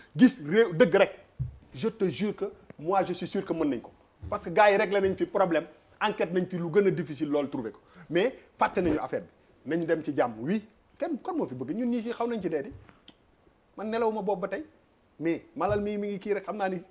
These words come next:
dox na ba tànk yi nag, mu ngi óbbali rek. Mais il faut que Pape Djibril, quand même, histoire bu mel nii bu amee, parce que lu ñuy gën a dem, j'ai, j'ai, dafa mel ni j'ai l'impression que ñun fàtte nañu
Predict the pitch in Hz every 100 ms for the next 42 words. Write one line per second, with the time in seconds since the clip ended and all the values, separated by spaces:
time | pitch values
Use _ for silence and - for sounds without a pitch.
0 | - 208 185 170 - 202 - - - 120
1 | - - 185 220 208 185 185 359 - -
2 | 117 135 262 359 - - - 143 277 320
3 | 214 196 170 175 247 339 - _ _ _
4 | - - - 170 - 202 196 143 165 165
5 | 151 139 151 151 330 - - - _ -
6 | - _ _ _ _ _ 208 202 160 220
7 | 285 233 233 311 339 - - - 381 -
8 | - - - - - 175 196 233 302 175
9 | 180 208 190 180 - 349 - - - 175
10 | 240 - 254 233 208 214